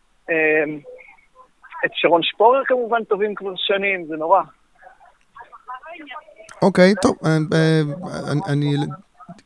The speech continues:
Speaker 2: קצת התעמקתי ב-, בעניין הזה בעצמי, אבל אני ממליץ לכל מי ששומע את זה,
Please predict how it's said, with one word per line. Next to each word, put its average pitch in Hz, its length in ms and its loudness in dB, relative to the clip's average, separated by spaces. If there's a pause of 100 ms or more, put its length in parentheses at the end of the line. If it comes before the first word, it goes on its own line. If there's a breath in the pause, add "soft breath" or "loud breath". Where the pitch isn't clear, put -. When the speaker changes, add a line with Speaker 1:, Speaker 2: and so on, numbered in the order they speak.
(140)
Speaker 2:
קצת - 220 -4
התעמקתי 156 420 2
ב-, 147 280 4
בעניין 143 260 2
הזה 147 120 2
בעצמי, 139 340 2
אבל 147 100 4
אני 135 120 2
ממליץ 143 180 0
לכל 151 180 0
מי 147 80 0
ששומע 139 400 0
את 135 60 -2
זה, 131 220 2